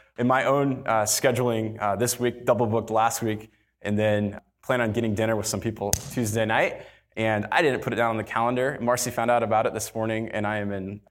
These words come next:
hot water right now. So, uh, <laughs> but actually, like, spending time putting things down on your calendar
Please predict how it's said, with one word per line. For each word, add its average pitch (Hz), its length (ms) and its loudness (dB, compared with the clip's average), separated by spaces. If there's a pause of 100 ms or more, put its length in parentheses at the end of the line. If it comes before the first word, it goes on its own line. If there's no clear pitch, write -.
hot - 200 -6
water 107 220 2
right 98 140 0
now. 95 260 -8
So, 113 280 2 (360)
uh, - 560 2 (180)
<laughs> - 160 -20
but 170 100 4
actually, 170 360 4
like, 139 240 2
spending 147 300 0
time 127 260 0
putting 160 240 0
things 131 260 0
down 117 240 2
on 127 120 2
your 120 100 -2
calendar 101 600 -2